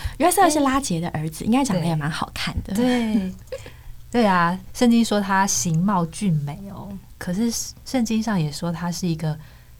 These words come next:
Speaker 2: 生活发光如星，胜过情欲，在黑暗中照耀的人。其实在旧约很多的人物里面，我们都会看见很多人都是真的是放纵情欲的，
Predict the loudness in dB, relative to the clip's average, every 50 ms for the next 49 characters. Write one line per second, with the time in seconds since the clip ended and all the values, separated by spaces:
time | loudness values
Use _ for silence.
0 | -20 -14 -8 -2 2 2 2 2 0 -2 2 4 4 4 4 2 2 4 4 4
1 | 4 2 2 2 2 4 4 4 2 2 2 0 0 -2 -2 0 0 0 2 0
2 | -2 -4 -6 -6 -4 0 0 0 0 0 0 -2 -2 -2 -2 -4 -4 -4 -2 0
3 | 0 0 0 0 -2 -6 -12 -20 -20 -12 -4 -4 -2 -2 -2 -2 -2 0 0 0
4 | 0 -2 -2 -2 -4 -4 -2 -2 -2 -2 -2 -2 -4 -6 -6 -8 -12 -14 -14 -14
5 | -14 -16 -16 -18 -18 -18 -18 -20 -20 -16 -8 -2 -2 2 2 2 2 2 2 2
6 | 4 4 2 2 2 0 2 0 0 0 2 0 0 0 0 -2 0 0 0 0
7 | 0 0 0 0 0 0 0 -2 -2 -2 -2 -2 -2 -2 -2 -2 -2 0 -2 -2
8 | -4 -4 -8 -18 -20 -20 -20 -20 -20 -20 -18 -10 -2 0 0 0 0 -2 0 0
9 | 2 2 2 2 0 0 0 0 -2 -2 -2 -2 -2 -2 -2 -2 -4 -6 -10 -14
10 | -18 -18 -14 -6 -2 0 0 0 0 -2 -4 -2 0 0 2 2 2 2 0 0
11 | 0 -2 -4 -6 -6 -6 -4 -4 -4 -6 -6 -8 -14 -16